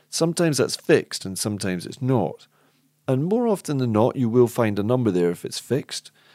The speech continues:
But if it's not, that's slightly more difficult, isn't it, to work out what's going on? Ideally, you're gonna see what it is. So then you add the rent to the fixed service charge. Now you know the true market rate for that space.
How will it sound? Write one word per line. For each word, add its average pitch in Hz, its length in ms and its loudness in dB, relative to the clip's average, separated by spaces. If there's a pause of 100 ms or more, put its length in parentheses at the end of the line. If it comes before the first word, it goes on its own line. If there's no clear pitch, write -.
(140)
But - 100 -6
if 107 120 -4
it's 110 160 -8
not, 127 400 0
that's 101 260 -8
slightly 104 300 -2
more 107 160 -4
difficult, 147 380 -6
isn't 92 160 -6
it, 78 120 -12
to 92 80 -10
work 90 320 -4
out 82 100 -4
what's 87 260 -10
going 98 240 -6
on? 107 280 -4 (640)
Ideally, 117 440 -2
you're 107 80 -2
gonna 90 180 -6
see - 200 -6
what 82 160 -6
it 82 100 -6
is. 87 280 -4 (260)
So - 180 -4
then 131 240 2
you 120 160 0 (140)
add 107 360 -2
the 92 120 -6
rent 92 540 -2 (240)
to - 100 -10
the 95 80 -4
fixed - 340 -6
service 107 340 0
charge. 78 300 -6
Now 104 300 -6
you 151 200 -4
know 104 180 -2
the 85 100 -6
true 104 340 -2
market 87 380 -6
rate 87 260 -8
for - 140 -12
that 78 180 -8
space. - 600 -6